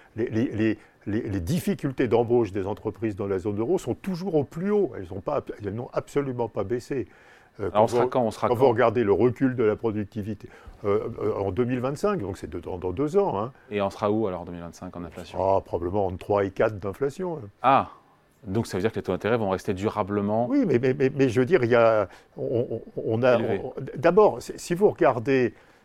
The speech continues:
Speaker 1: euh, la, la dynamique de l'inflation, la, l'inflation aurait dû commencer à de, en deux mille dix-huit. Elle, elle, elle commençait à monter en deux mille dix-huit, les salaires commençaient à accélérer parce que on a, on, on rentrait dans ce régime d'excès de demande. Il n'y avait pas assez d'offres,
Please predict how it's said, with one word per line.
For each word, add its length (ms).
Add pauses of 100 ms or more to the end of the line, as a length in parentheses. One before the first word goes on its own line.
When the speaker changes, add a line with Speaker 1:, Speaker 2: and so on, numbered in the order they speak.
(200)
Speaker 1:
euh, 100
la, 140
la 140
dynamique 460
de 80
l'inflation, 680
la, 280
l'inflation 460
aurait 240
dû 140
commencer 440
à 60
de, 140
en 140
deux 120
mille 180
dix-huit. 420
Elle, 160
elle, 160
elle 100
commençait 380
à 60
monter 340
en 80
deux 80
mille 120
dix-huit, 340
les 80
salaires 320
commençaient 360
à 40
accélérer 600 (440)
parce 200
que 320
on 160
a, 140
on, 140
on 460
rentrait 360
dans 140
ce 100
régime 460 (180)
d'excès 420
de 60
demande. 380
Il 20
n'y 60
avait 120
pas 180
assez 200
d'offres, 320